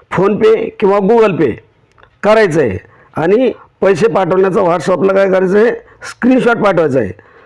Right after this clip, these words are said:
तुम्हाला लगेचच WhatsApp-वर हे महत्त्वपूर्ण प्रश्नाची पीडीएफ पाठवले जातील. येणाऱ्या परीक्षेमध्ये तुमचा शंभर टक्के फायदा नक्कीच होणार आहे.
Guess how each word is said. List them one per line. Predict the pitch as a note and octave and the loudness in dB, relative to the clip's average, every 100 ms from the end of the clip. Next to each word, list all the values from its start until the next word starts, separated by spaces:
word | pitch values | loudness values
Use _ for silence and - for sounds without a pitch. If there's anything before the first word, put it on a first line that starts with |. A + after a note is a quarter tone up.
| _ _ | _ _
तुम्हाला | D#3+ E3+ F#3 G3+ G#3 | -2 0 2 2 2
लगेचच | E3+ D#3+ F3+ G#3 A4+ A3+ C#3 - - - | 2 2 2 2 2 0 -2 -6 -18 -4
WhatsApp-वर | D3+ D#3 - F3+ G3+ F#3+ | -2 -2 -2 -2 0 2
हे | F#3 | 2
महत्त्वपूर्ण | F3 F#3+ G3 F3+ F#3 | 2 0 -2 0 -2
प्रश्नाची | F3 F3 D3+ D#3+ E3 | 0 -2 -2 0 -2
पीडीएफ | - F3+ F#3+ A3+ - - - _ | 0 0 0 -2 -8 -20 -20 _
पाठवले | F#3+ G3 E3+ E3 D3 | -2 0 0 0 0
जातील. | C3 G#2 F#2+ - _ _ _ _ _ _ _ _ | 0 -2 -6 -10 _ _ _ _ _ _ _ _
येणाऱ्या | D3+ E3 G3+ A#3 | 0 2 2 0
परीक्षेमध्ये | F#3 F#3+ C3+ D#3 C3 E3+ - - - _ _ _ _ - | 0 -2 0 0 0 -2 -4 -12 -20 _ _ _ _ -4
तुमचा | F3 F3 - F#3+ A3 G#3 - _ _ _ _ _ _ _ - | 0 0 0 0 0 -2 -10 _ _ _ _ _ _ _ -16
शंभर | - A3 A#3+ C4+ | -6 -2 0 0
टक्के | B3 C#3+ A3 F3 | 0 -2 -2 -4
फायदा | E3+ F3 A3+ F3+ - - | -2 0 -2 -4 -8 -2
नक्कीच | E3+ G3+ - C#4 A3 - - _ | 0 0 -2 -4 -4 -8 -20 _
होणार | - E3 F3 | -6 -2 0
आहे. | C3 | -2